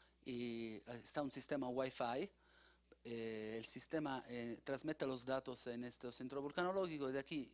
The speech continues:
eh, co-, trámite internet, vamos a, a tener todos los datos en, ah, en Palermo. Y, eh,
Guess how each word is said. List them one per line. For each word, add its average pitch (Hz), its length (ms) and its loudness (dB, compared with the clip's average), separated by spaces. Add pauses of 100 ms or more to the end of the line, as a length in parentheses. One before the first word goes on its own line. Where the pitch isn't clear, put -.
(140)
eh, 123 300 -4
co-, - 180 -12
trámite 143 380 2
internet, 156 560 0 (320)
vamos 135 400 0
a, 117 340 -2 (300)
a 120 180 0
tener 139 280 -4
todos 131 260 0
los 123 160 -2
datos 127 400 2
en, 117 260 0
ah, 107 560 -10 (540)
en 117 240 -4
Palermo. 117 480 -4 (1800)
Y, 151 60 -2
eh, 156 220 2